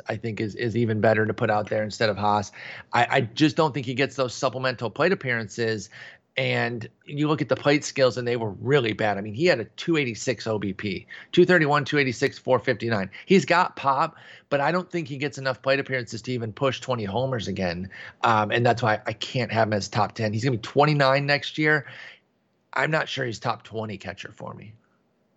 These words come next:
And, and then that, that, that last part, uh, adds in the Barnhart situation.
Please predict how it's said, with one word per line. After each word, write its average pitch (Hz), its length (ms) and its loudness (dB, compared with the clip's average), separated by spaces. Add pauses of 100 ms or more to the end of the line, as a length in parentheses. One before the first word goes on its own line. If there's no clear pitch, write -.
(520)
And, 175 160 4
and 175 260 4
then 165 120 4
that, 170 320 2
that, 143 440 0
that 143 320 0
last 147 460 -2
part, 170 380 -2 (180)
uh, 113 240 -2 (100)
adds 139 320 0
in 127 220 -4
the 113 80 -18
Barnhart 101 480 -6
situation. - 720 -14